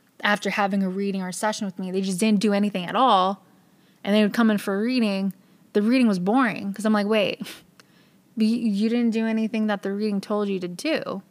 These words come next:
The reading is the same. Nothing's changed," right? So it was always very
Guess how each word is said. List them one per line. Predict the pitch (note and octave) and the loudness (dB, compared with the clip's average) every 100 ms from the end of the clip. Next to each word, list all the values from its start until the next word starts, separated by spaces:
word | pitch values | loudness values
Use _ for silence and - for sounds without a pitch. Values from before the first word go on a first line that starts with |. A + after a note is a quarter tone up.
| _ _ _ _ | _ _ _ _
The | G3+ | -4
reading | G3 B3 A3+ | 2 2 2
is | G3+ | 0
the | F3+ | -2
same. | - - B3+ G3+ - F#3+ - | -4 -2 -2 -2 -8 -14 -8
Nothing's | G#3+ G#3 G#3+ F#3+ | -4 -2 -2 -2
changed," | - - C#4 A3+ - A3 - _ _ _ - - _ | -6 0 0 0 -4 -14 -16 _ _ _ -20 -20 _
right? | G3 G3 G3+ - | 0 0 -2 -6
So | - G#3+ G3+ G#3+ | 0 2 2 0
it | A3 | -2
was | A#3 A#3+ | -2 -2
always | - A#3+ C4+ C#4 A#3 | 0 0 2 0 -2
very | G#3+ A#3+ B3+ B3+ | 0 0 0 -4